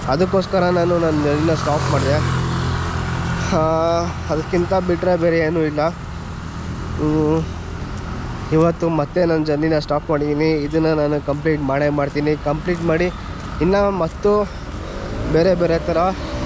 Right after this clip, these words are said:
ಕಂಟ್ರಿನೆಲ್ಲ ಎಕ್ಸ್ಪ್ಲೋರ್ ಮಾಡ್ತೀನಿ. ಫಸ್ಟು ನಮ್ಮ ಸ್ಟೇಟ್ನ, ನಮ್ಮ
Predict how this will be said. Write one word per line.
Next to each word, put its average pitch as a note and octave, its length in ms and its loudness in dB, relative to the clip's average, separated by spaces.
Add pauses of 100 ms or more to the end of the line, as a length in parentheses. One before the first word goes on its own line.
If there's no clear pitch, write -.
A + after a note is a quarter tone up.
(600)
ಕಂಟ್ರಿನೆಲ್ಲ E3 520 2
ಎಕ್ಸ್ಪ್ಲೋರ್ E3 360 2
ಮಾಡ್ತೀನಿ. E3+ 540 2
ಫಸ್ಟು F#3 320 2
ನಮ್ಮ F3 220 2
ಸ್ಟೇಟ್ನ, F3+ 520 0
ನಮ್ಮ D#3+ 360 2